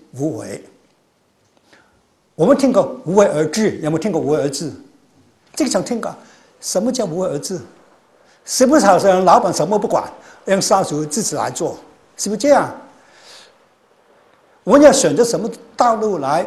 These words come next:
达到自己心目中的理想目标？一个理想生活怎么达到？在探讨道这个思想之前，我希望我们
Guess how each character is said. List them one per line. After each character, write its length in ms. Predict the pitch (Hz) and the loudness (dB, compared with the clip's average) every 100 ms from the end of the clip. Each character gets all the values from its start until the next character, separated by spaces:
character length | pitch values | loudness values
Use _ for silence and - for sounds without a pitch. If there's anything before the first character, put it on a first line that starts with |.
| - | -6
达 160 | - | -6
到 100 | 185 180 | -4 -2
自 200 | 175 220 | -2 -4
己 140 | 147 | -4
心 240 | - 226 | -4 -4
目 100 | 185 | -6
中 140 | 156 170 | -8 -8
的 80 | 165 | -6
理 180 | 135 | -6
想 180 | 175 123 | -6 -8
目 100 | 147 | -10
标？ 280 | 135 143 156 - _ _ _ _ _ _ _ _ _ _ | -6 -6 -6 -10 _ _ _ _ _ _ _ _ _ _
一 60 | - | 0
个 100 | 233 | 0
理 180 | 170 180 | 2 -2
想 200 | - 131 | -2 -8
生 220 | - 180 | -6 -6
活 320 | 147 117 117 - _ _ _ _ | -6 -10 -12 -14 _ _ _ _
怎 140 | - 127 | -20 -14
么 80 | 151 | -12
达 160 | 120 | -10
到？ 220 | 147 156 - _ _ _ _ _ _ _ _ _ _ _ _ _ _ _ _ _ _ _ _ _ _ _ _ _ _ _ _ _ _ _ - | -8 -10 -12 _ _ _ _ _ _ _ _ _ _ _ _ _ _ _ _ _ _ _ _ _ _ _ _ _ _ _ _ _ _ _ 4
在 180 | 294 | 6
探 300 | 247 - 285 | 6 2 0
讨 160 | 254 135 | 0 -4
道 500 | 135 285 226 143 127 - - _ - | 2 4 4 0 -4 -12 -20 _ -8
这 100 | 269 | -8
个 80 | |
思 180 | - - | -4 -4
想 140 | 180 139 | -4 -6
之 80 | |
前， 360 | 202 - 131 151 160 - - _ _ _ _ _ _ _ _ | -8 -4 -4 -4 -6 -20 -20 _ _ _ _ _ _ _ _
我 140 | 160 | 0
希 140 | 185 254 | 2 0
望 80 | |
我 100 | 190 | 0
们 260 | 139 160 208 | -2 -4 -4